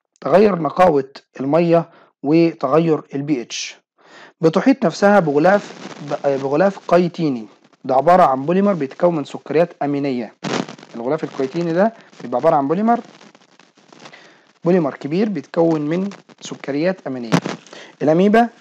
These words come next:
بتحيط نفسها بغلاف قيتيني، وبتنقسم عده مرات بحاجه اسمها الانشطار الثنائي المتكرر. دي كده مثلًا الاميبا الام اهيت،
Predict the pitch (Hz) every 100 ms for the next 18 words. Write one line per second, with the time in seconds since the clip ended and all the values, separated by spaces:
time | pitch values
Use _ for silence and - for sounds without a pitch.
0 | - 135 - 160 139 - 160 147 123 147
1 | 175 - 127 123 190 220 233 143 - 143
2 | - 190 202 185 180 - 139 151 170 175
3 | - 127 160 170 143 160 151 135 160 160
4 | 156 127 120 120 - 127 156 135 107 -
5 | 120 - 151 180 190 - 135 156 147 139
6 | 143 151 135 - - _ _ - - -
7 | - 151 165 165 165 139 117 151 160 143
8 | 156 143 151 208 -